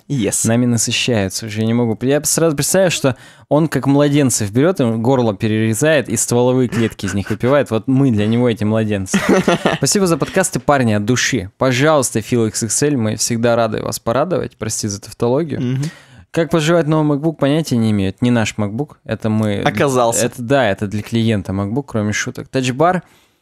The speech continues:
Speaker 2: скорее игрушка-погремушка. Ну, просто потому что, э, он действительно скорости не добавляет в слепости.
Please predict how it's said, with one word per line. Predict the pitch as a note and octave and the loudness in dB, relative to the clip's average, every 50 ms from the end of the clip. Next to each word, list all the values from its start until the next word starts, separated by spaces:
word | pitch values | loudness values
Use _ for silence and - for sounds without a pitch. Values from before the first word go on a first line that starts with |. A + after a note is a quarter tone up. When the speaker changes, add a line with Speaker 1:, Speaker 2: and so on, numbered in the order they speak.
| _ _ _ | _ _ _
Speaker 2:
скорее | - - - - D#3 D#3 D#3+ F#3 G3+ G3 F3+ D#3+ - | -10 -8 -4 0 2 2 4 4 4 4 2 2 2
игрушка-погремушка. | C#3 B2+ C#3 D#3 D3+ - - B2+ - B2 A#2+ A#2+ A#2+ B2 C3+ E3+ F3 - - - - _ _ _ _ _ - | 0 0 0 0 0 -2 -4 -4 -2 0 2 2 2 4 4 2 0 -2 -6 -12 -18 _ _ _ _ _ -6
Ну, | - E3 | -4 -2
просто | D#3+ F#3+ G3 - - E3+ | -2 -2 -2 -2 -4 -2
потому | D#3+ D#3+ C#3 D#3 E3 F3 | -2 0 0 0 0 0
что, | D#3+ - - C3 A2+ - _ _ - | -2 -2 -2 -4 -4 -6 _ _ -20
э, | - | -20
он | F#2+ D#2+ D2+ B2+ C#3 D3+ C#3+ C#3 C#3 A#2+ D3 D3+ D#3+ D#3 | -20 -20 -12 -6 -2 0 2 2 2 2 2 2 0 0
действительно | G#2+ F#2+ C3+ B2+ C#3 C3+ - F3 D#3+ D3+ C3+ A#2+ A#2 A2+ A2 G#2 B2+ - _ - - - - - _ _ _ - | -2 -4 -2 -2 -2 -2 -2 -2 0 0 2 2 2 0 -2 -4 -6 -10 _ -20 -20 -20 -20 -20 _ _ _ -8
скорости | - - - - - E3+ D#3+ C3+ A#2 - - A2 | -6 -6 -4 0 2 2 2 2 0 0 -2 0
не | A2 A2+ | 0 0
добавляет | A2 A#2 A#2 A#2 B2+ B2+ C#3 C#3+ B2+ A2 G2+ - | 2 0 0 0 2 2 2 2 2 2 0 -2
в | - - | -4 -4
слепости. | - - B2+ B2+ B2 A#2+ - A#2 A2+ - - - A#2 A#2+ | -2 0 2 2 2 0 0 -4 -6 -6 -6 -8 -12 -12